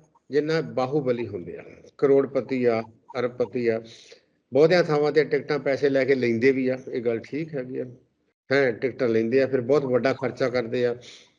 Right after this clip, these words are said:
ਫਿਰ ਕਾਰਪੋਰੇਟ ਹੋਰ ਪਾਸਿਆਂ ਤੋਂ ਉਹ ਲੈਂਦੇ ਆ। ਐਮ ਐਲ ਏ ਪੱਧਰ ਦੇ ਉੱਤੇ ਥਾਣਿਆਂ ਤੇ, ਤੇ ਜਿਹੜੀ ਉਹ ਬੋਲੀ ਵੀ ਕਰਵਾਉਂਦੇ ਆ, ਪਟਵਾਰੀਆਂ ਤੋਂ ਪੈਸੇ ਵੀ ਲੈਂਦੇ ਆ,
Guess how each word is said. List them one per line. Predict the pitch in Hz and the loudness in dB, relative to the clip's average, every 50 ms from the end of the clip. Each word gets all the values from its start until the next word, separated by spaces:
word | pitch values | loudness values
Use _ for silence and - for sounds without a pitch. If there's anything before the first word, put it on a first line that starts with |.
| _ _ _ - | _ _ _ 0
ਫਿਰ | 143 135 | 0 0
ਕਾਰਪੋਰੇਟ | - - 135 135 135 135 - 151 151 143 143 123 | 2 2 2 2 2 2 4 4 4 4 4 2
ਹੋਰ | 117 135 151 151 151 | 2 2 2 2 2
ਪਾਸਿਆਂ | 151 139 135 - - 139 | 0 -2 -2 0 -2 -2
ਤੋਂ | 123 139 143 | -2 0 -2
ਉਹ | 135 139 135 | 0 0 0
ਲੈਂਦੇ | 127 127 123 120 131 131 123 | 0 -2 -2 0 0 2 2
ਆ। | 120 113 107 - - _ _ - - - _ _ _ _ _ _ _ _ _ _ - | 2 0 -2 -8 -16 _ _ -20 -20 -20 _ _ _ _ _ _ _ _ _ _ -2
ਐਮ | 147 147 160 160 | 0 2 4 4
ਐਲ | 165 165 165 | 6 6 6
ਏ | 170 | 6
ਪੱਧਰ | 165 165 160 151 175 165 | 4 4 2 2 2 2
ਦੇ | 151 160 | 4 4
ਉੱਤੇ | 160 147 160 160 143 | 4 4 4 2 0
ਥਾਣਿਆਂ | 151 - 135 131 135 143 156 156 151 151 143 147 | 0 0 -2 0 4 4 6 6 4 2 0 2
ਤੇ, | 151 143 139 131 123 - - - _ - - - _ _ _ _ _ _ | 4 4 4 4 2 -4 -10 -20 _ -16 -16 -16 _ _ _ _ _ _
ਤੇ | - 143 | -4 -2
ਜਿਹੜੀ | 135 135 143 143 147 147 | 0 2 0 2 2 0
ਉਹ | 143 | 0
ਬੋਲੀ | 120 113 127 127 127 143 147 | 0 0 -2 0 0 0 0
ਵੀ | 151 151 | 0 -2
ਕਰਵਾਉਂਦੇ | 143 151 135 131 135 135 131 127 139 135 131 | -2 -2 -4 -2 -2 -4 0 2 4 4 4
ਆ, | 127 120 120 | 2 0 -2
ਪਟਵਾਰੀਆਂ | 117 - - - _ - 120 131 135 135 135 139 143 156 156 151 | -6 -8 -16 -20 _ -6 -2 0 2 2 4 4 4 4 4 4
ਤੋਂ | 151 | 4
ਪੈਸੇ | 143 151 143 135 143 151 | 2 2 0 2 2 2
ਵੀ | 147 147 | 2 4
ਲੈਂਦੇ | 139 135 131 127 127 131 127 127 | 2 0 0 0 0 0 0 2
ਆ, | 120 113 113 | 0 -2 -4